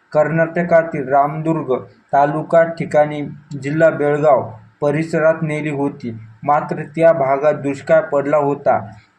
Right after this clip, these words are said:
सलग तीन वर्ष पावसाने दांडी मारली होती. त्यामुळे सुख समाधान पराभव करून गरीब,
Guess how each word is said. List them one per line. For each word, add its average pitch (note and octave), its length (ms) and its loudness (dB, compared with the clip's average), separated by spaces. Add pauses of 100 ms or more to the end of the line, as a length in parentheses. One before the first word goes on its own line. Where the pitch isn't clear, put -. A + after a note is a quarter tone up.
(200)
सलग E3 520 0
तीन D#3+ 460 -2
वर्ष D3+ 300 -2
पावसाने D3 1040 -2 (320)
दांडी C#3+ 400 0
मारली D3+ 400 0
होती. C#3+ 480 -6
त्यामुळे D#3 440 0
सुख F3 280 0
समाधान D3+ 680 0
पराभव D3+ 840 2 (240)
करून E3+ 320 2
गरीब, D#3 540 0